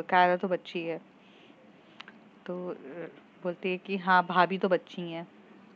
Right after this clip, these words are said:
तो रिद्धि बोलती है, "हो गया तेरा भाभी भाभी करके tease करना, अरे उसको छोड़ना, भाभी tease क्यों करती है?"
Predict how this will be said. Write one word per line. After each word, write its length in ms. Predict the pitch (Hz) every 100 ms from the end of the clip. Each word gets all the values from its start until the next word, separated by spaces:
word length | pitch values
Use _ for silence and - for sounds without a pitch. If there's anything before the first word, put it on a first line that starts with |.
| - - - - - - - - - - - -
तो 220 | 175 185
रिद्धि 300 | 190 175 202
बोलती 360 | 185 180 175
है, 60 | 202
"हो 240 | 214 190
गया 280 | 180 202 220
तेरा 300 | 220 233 240
भाभी 400 | 190 180 170 196
भाभी 300 | 196 185 190
करके 340 | 190 190 180 208
tease 380 | - 190 190
करना, 380 | - 185 165 170
अरे 340 | 170 175 196 247
उसको 300 | 240 - 294
छोड़ना, 580 | - 240 214 226 277
भाभी 360 | 269 226 196 214
tease 320 | 220 262 269 -
क्यों 200 | 262 269
करती 460 | 320 311 - 240
है?" 200 | 220 190